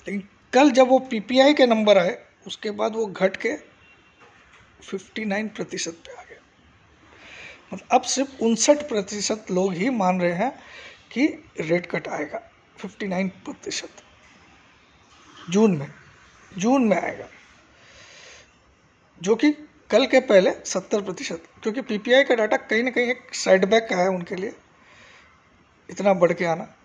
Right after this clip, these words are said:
बाकी मुझे कोई फ़र्क नहीं, मुझे लगता है जून के पहले ही rate cut आ जाएगा, ये मेरा personal मानना है, ठीक है। या जून में तो आएगा ही आएगा, ये लिख लीजिए आप, ये सब नौटंकी है, ठीक है।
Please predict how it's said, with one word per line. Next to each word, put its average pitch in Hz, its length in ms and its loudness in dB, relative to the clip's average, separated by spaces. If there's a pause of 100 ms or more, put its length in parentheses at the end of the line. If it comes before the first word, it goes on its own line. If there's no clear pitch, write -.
(840)
बाकी 269 200 -2
मुझे 202 280 0
कोई 233 160 0
फ़र्क 202 260 2
नहीं, 196 120 -2
मुझे 196 220 0
लगता 208 220 -2
है 190 100 -4
जून 196 260 0
के 220 140 2
पहले 196 440 6
ही 226 60 0
rate 190 200 0
cut 165 180 -6
आ 156 80 -4
जाएगा, 151 300 -10 (280)
ये 220 100 2
मेरा 220 260 4
personal 220 480 -2
मानना 160 320 -6
है, - 100 -20 (320)
ठीक 240 120 -10
है। 392 140 -20 (840)
या 208 60 -2
जून 196 280 0
में 233 100 2
तो 214 80 2
आएगा 185 260 6
ही 175 100 0
आएगा, 156 260 -4
ये 165 120 -8
लिख 190 200 -6
लीजिए 165 280 -8
आप, - 100 -16 (560)
ये 196 80 -6
सब 214 140 -4
नौटंकी 165 500 -4
है, 156 140 -14 (200)
ठीक - 140 -12
है। 294 60 -16